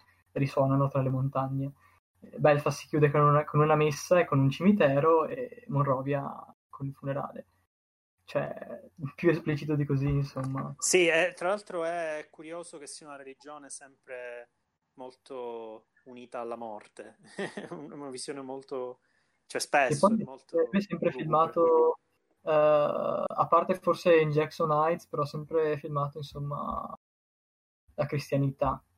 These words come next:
Speaker 1: Lui è ebreo, però, cioè, lui è da famiglia ebraica, però, insomma, <laughs> sempre filmato, eh,
Speaker 2: Ah.
Speaker 1: con cristiani. E, non lo so, mi ha fatto, cioè, non mi ha, quando ci ho pensato mi ha fatto un po' strano il fatto che lui non abbia mai ripreso,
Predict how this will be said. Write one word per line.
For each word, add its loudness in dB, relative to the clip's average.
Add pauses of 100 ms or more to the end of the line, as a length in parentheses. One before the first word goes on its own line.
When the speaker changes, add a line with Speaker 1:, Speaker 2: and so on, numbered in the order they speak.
(420)
Speaker 1:
Lui 0
è 4
ebreo, 2
però, 0
cioè, -2
lui 2
è 2
da -4
famiglia -2
ebraica, -2
però, -8
insomma, -6
<laughs> 4
sempre -6
filmato, 0 (420)
eh, -6
Speaker 2:
Ah. -4
Speaker 1:
con 0 (440)
cristiani. 0 (380)
E, -4 (340)
non -10
lo -2
so, -2
mi 2
ha -2
fatto, 4
cioè, 4
non 2
mi 4
ha, 4 (480)
quando 6
ci 4
ho 4
pensato 4
mi 4
ha -2
fatto -2
un -2
po' 2
strano 4
il -2
fatto -4
che -2
lui -2
non 2
abbia 2
mai 4
ripreso, 0